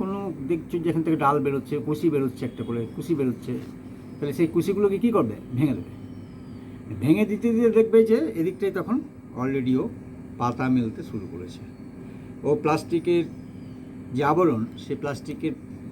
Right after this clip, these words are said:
আবরণটাকে ভেদ করে, বা দেখতেই পাবে তুমি প্লাস্টিক, যেহেতু সাদা প্লাস্টিক, কোনো ব্যাপার নেই, একদম সুন্দরভাবে ও কিন্তু বেরিয়ে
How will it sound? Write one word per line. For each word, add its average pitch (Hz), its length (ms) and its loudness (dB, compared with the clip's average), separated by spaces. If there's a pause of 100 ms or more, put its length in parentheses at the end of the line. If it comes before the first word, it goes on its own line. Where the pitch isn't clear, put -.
আবরণটাকে 156 540 4
ভেদ 156 240 4 (140)
করে, 151 180 4 (540)
বা 127 120 0
দেখতেই 175 380 0
পাবে 160 160 4
তুমি 143 200 -4
প্লাস্টিক, 175 360 -2
যেহেতু 190 240 0
সাদা 185 160 0
প্লাস্টিক, - 340 -2 (800)
কোনো 180 200 2
ব্যাপার 190 280 2
নেই, 208 80 -2 (580)
একদম 170 260 -2 (720)
সুন্দরভাবে 180 600 4 (480)
ও 139 140 -6
কিন্তু 123 220 -2 (600)
বেরিয়ে 104 260 -2